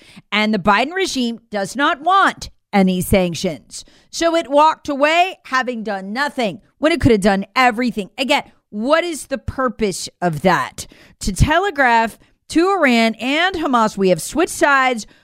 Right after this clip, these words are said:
On the, in the war on terror, we are with you. We will protect you for as long as we can. That led to this staggering headline in the U K Daily Mail, the wor-, world's largest newspaper.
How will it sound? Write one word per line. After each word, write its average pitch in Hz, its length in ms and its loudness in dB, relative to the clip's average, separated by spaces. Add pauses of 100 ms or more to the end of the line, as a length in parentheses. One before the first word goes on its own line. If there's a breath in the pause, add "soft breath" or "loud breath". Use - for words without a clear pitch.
(100)
On 185 180 -2
the, 185 140 -4
in 226 140 2
the 214 60 8
war 285 220 8
on 320 180 0
terror, 226 300 2
we 226 220 0
are 208 140 4
with 233 320 -4
you. 233 280 -6 (200 soft breath)
We 247 180 0
will 226 160 4
protect 269 540 0
you 240 280 2 (120)
for 226 180 -2
as 214 240 0
long 240 440 2 (120)
as 220 280 0
we 208 220 -2
can. 277 540 0 (720)
That 311 440 -6 (200)
led 277 280 -2
to 294 280 -6
this 359 240 -2
staggering 185 760 0
headline 196 520 0 (320 soft breath)
in 359 180 0
the 370 80 -2
U 254 260 4
K 226 300 2
Daily 208 420 0
Mail, 214 480 2
the 220 180 -4
wor-, 254 440 2
world's 240 460 2
largest 233 920 -2
newspaper. 202 840 0